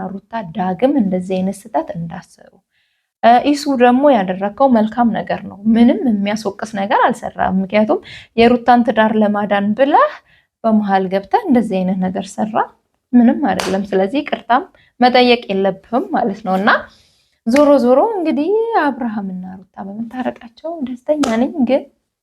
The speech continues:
የኔን ቤት በጥብጣችኋል፣ የኔን ትዳር አፍርሳችኋል፣ የእህቴ የስደት እህቴ ትዳርም አፍርሳችኋል ማለት ነው። እነዛን ትዳር መገንባት ትችላላችሁ ወይ?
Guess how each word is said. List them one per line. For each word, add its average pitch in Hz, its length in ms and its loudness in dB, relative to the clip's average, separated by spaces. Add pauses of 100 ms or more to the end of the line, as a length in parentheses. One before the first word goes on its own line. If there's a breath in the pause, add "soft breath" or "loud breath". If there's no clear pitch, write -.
(140)
የኔን 196 460 -2
ቤት 269 260 -4
በጥብጣችኋል፣ 190 800 -10 (600)
የኔን 214 380 2
ትዳር 311 320 2 (260)
አፍርሳችኋል፣ 196 840 -8 (340)
የእህቴ 233 400 4 (960)
የስደት 202 560 -2 (200)
እህቴ 202 320 -2 (140)
ትዳርም 202 460 2 (560 loud breath)
አፍርሳችኋል 208 840 -4
ማለት 190 320 -4
ነው። 202 120 -10 (100)
እነዛን 214 480 0
ትዳር 220 320 -4
መገንባት 190 580 -6
ትችላላችሁ 185 800 -14
ወይ? 190 160 -14